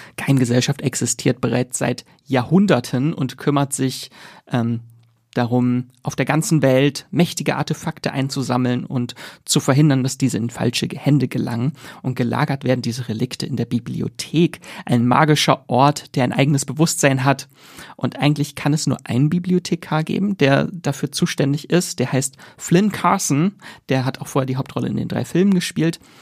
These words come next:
Aber weil die Welt in so großer Gefahr ist, äh, lässt die Bibliotheka-, äh, Bibliothek jetzt in der Serie drei weitere rekrutieren. Ähm, da haben wir den Meisterdieb Ezekiel Jones, die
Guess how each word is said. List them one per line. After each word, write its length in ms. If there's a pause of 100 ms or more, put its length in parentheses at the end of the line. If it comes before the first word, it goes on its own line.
(220)
Aber 300
weil 140
die 100
Welt 180
in 140
so 280
großer 480
Gefahr 420
ist, 260
äh, 200
lässt 280
die 60
Bibliotheka-, 840
äh, 140
Bibliothek 680 (200)
jetzt 400 (180)
in 140
der 140
Serie 340
drei 220
weitere 360
rekrutieren. 760 (460)
Ähm, 420
da 140
haben 100
wir 80
den 320
Meisterdieb 540
Ezekiel 500
Jones, 560
die 180